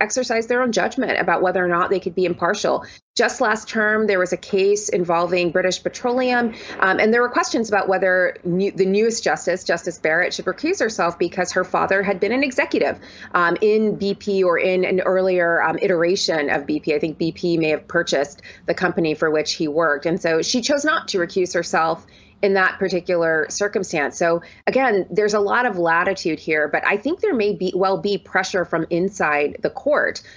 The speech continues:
about recusal. And then, of course, there may also be investigations around this federal statute to see if the Thomases actually do have a stake in this outcome. And if the,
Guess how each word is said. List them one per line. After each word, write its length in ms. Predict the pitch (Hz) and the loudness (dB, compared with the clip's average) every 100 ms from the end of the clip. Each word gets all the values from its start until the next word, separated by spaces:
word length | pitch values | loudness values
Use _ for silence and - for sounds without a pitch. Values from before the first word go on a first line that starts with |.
| - - | -6 -2
about 360 | 185 180 170 - | 0 2 0 -2
recusal. 640 | 165 - 190 175 165 151 | -6 -2 -2 0 0 2
And 220 | 180 180 | 2 0
then, 100 | 196 | 0
of 100 | 214 | -2
course, 300 | 214 220 208 | -2 -4 -2
there 100 | - | -2
may 160 | 196 190 | 0 0
also 380 | 180 190 - 180 | 0 -2 -2 -2
be 200 | 175 165 | 0 0
investigations 920 | 175 160 151 175 175 180 180 160 156 | 0 0 -2 -2 -2 0 0 0 0
around 440 | 156 156 165 165 160 | -2 0 0 2 0
this 180 | 160 - | -2 -2
federal 300 | 156 147 143 | -2 0 -2
statute 500 | - 175 180 170 - | 0 0 0 -2 -4
to 60 | |
see 160 | 151 156 | -6 -6
if 100 | 151 | -6
the 80 | - | -8
Thomases 480 | 160 160 151 156 | -4 -2 -2 -2
actually 380 | 143 151 - 175 | 0 -2 0 -2
do 180 | 180 294 | 0 -2
have 320 | 233 135 127 - - - | 2 0 0 -6 -20 -6
a 80 | - | -4
stake 300 | 175 175 170 | 0 0 0
in 60 | 170 | 0
this 140 | 165 | 0
outcome. 380 | - 160 160 165 | 0 0 0 -2
And 100 | 160 | -2
if 100 | 156 - | -2 -6
the, 320 | 160 170 151 | -2 0 -2